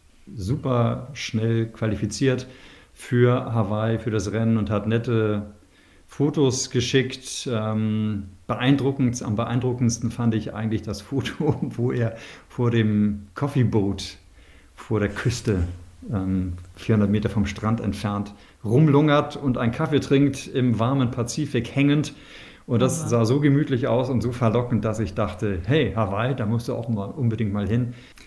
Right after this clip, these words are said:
Speaker 1: Und ich dachte mir, ich schick dann auch mal dem Hawaii-Jochen als Revanche ein Foto von mir vor dem Coffeeboot zurück. Und das hat dann ja zum Glück geklappt. Das war <laughs> eigentlich der größte Ansporn, nach Hawaii zu kommen. Nein,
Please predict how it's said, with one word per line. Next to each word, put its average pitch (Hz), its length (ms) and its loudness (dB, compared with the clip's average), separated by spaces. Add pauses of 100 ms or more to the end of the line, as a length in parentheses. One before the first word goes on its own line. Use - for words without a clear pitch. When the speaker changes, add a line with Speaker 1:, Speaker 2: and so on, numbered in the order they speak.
(220)
Speaker 1:
Und 107 120 0
ich 104 80 0
dachte 120 220 0
mir, 110 320 4
ich 107 220 0
schick 123 200 0
dann 117 160 0
auch 117 140 -4
mal 104 200 2
dem 101 220 2
Hawaii-Jochen 98 840 -2 (400)
als 107 240 -2
Revanche 104 440 0
ein 104 80 -4
Foto 123 260 2
von 151 300 6
mir 101 540 8 (120)
vor 113 260 0
dem 95 280 0
Coffeeboot 90 640 -2
zurück. 87 600 -6
Und 101 100 -4
das 92 140 -4
hat 101 140 -4
dann 95 120 0
ja 90 140 -4
zum 107 220 2
Glück 117 160 2
geklappt. 98 360 -2
Das - 240 -2
war 156 240 -2
<laughs> - 0 -
eigentlich - 420 0
der 127 180 -4 (340)
größte 139 480 0
Ansporn, 123 460 0
nach 117 120 -2
Hawaii 101 260 -2
zu 107 120 -6
kommen. 85 280 -10
Nein, 101 240 2